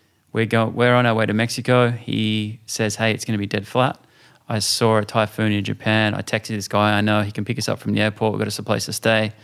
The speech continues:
Hey, uh, let me know. I'm, I'm gonna find out some more details. You reckon we can get a local shaper in?" Workers, they're just endurance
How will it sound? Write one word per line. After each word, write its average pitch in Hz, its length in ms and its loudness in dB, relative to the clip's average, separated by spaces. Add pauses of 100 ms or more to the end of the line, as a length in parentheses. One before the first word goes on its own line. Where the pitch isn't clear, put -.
(500)
Hey, 107 360 2
uh, 104 420 0 (800)
let 143 140 2
me 135 60 2
know. 127 160 6
I'm, 117 120 2
I'm 123 100 2
gonna 123 120 6
find 120 240 4
out 113 100 2
some 120 120 0
more 113 120 4
details. 110 520 2
You 113 60 0
reckon 113 180 0
we 110 60 0
can 104 40 -2
get 107 100 2
a 107 40 0
local 110 280 0
shaper 107 400 0
in?" 107 220 0 (1120)
Workers, 131 500 4
they're - 100 -4
just - 280 -4
endurance 127 720 2